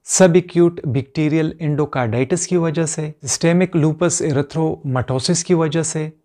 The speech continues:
granulomatous with polyangiitis की वजह से, गुड पास्चर सिंड्रोम की वजह से, पोस्ट स्ट्रेप्टोकोकल ग्लोमेरुलोनेफ्राइटिस की वजह से। डियर व्यूअर्स, इसके बाद है epithelial सेल कास्ट,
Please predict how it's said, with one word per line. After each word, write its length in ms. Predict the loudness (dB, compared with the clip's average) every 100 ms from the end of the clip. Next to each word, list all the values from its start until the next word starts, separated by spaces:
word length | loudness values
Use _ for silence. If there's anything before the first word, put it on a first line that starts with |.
| -6
granulomatous 1400 | 2 4 6 6 6 4 0 -2 0 -2 0 0 0 -4 -6
with 460 | 0 2 2 -4 -16 2
polyangiitis 1000 | 6 6 4 0 -2 0 0 0 0 -4
की 140 | -2 0
वजह 280 | 0 -2
से, 300 | -4 -4 -8 -10 -10
गुड 340 | 4 6 6 0 -6
पास्चर 400 | -4 -2 0 -2
सिंड्रोम 500 | -2 -4 -2 0 -2
की 120 | 0
वजह 280 | 0 0 -2
से, 300 | -4 -6 -10 -14 _ _
पोस्ट 400 | 4 4 4 -4 -10
स्ट्रेप्टोकोकल 1000 | -10 -6 -6 -4 -8 -4 -6 -2 -2 -2 -6 _
ग्लोमेरुलोनेफ्राइटिस 1300 | -2 2 4 4 4 2 2 -2 -4 -2 -2 -2 -4 -6
की 120 | -6
वजह 300 | -4 -4 -8
से। 260 | -10 -14 -16 _ 0
डियर 200 | 4 6
व्यूअर्स, 260 | 6 2
इसके 240 | 2 -2 -2
बाद 280 | 0 -2 -2
है 400 | -4 -4 -6 -12 _ -6
epithelial 540 | -2 0 2 2 2
सेल 240 | 0 -2 -4
कास्ट, 480 | -2 -4 -4 -8